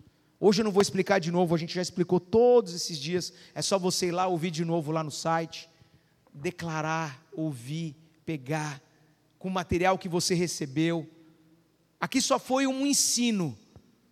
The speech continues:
só foi uma aula, uma imersão, uma masterclass. Ó, agora é você pegar aquilo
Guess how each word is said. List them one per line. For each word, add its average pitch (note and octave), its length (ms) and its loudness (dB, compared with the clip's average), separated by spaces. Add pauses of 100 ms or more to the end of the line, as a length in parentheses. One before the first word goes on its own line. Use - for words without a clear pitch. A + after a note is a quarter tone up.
(300)
só A#3 200 -2
foi B3+ 240 -2
uma B3+ 200 2
aula, A3 440 6
uma G3+ 280 0
imersão, G#3+ 800 2 (1700)
uma E3 300 0
masterclass. - 1300 -2 (880)
Ó, E3+ 400 2 (920)
agora F3+ 600 8
é G3+ 40 8
você F3+ 300 4
pegar F3 300 6
aquilo A3 500 4